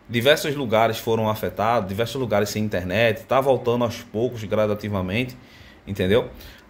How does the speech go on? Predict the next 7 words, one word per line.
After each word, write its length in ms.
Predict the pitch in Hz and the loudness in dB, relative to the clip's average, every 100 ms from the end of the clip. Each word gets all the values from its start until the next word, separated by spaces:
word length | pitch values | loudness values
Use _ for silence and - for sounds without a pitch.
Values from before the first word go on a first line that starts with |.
| - - | -20 2
Aconteceu 1080 | 170 196 190 208 214 196 - 151 156 180 202 - - | 4 4 0 0 0 0 -2 -2 -2 -4 -8 -16 -20
das 400 | 117 117 156 165 | -8 2 2 2
pessoas, 400 | 196 185 156 156 | 0 0 0 2
infelizmente, 600 | 208 240 220 185 156 151 | 0 0 0 0 0 2
atrasarem 680 | 175 202 202 143 151 185 180 | 2 4 2 4 4 4 0
um 120 | 156 | -4
pouco 460 | 147 117 131 143 | -4 0 0 0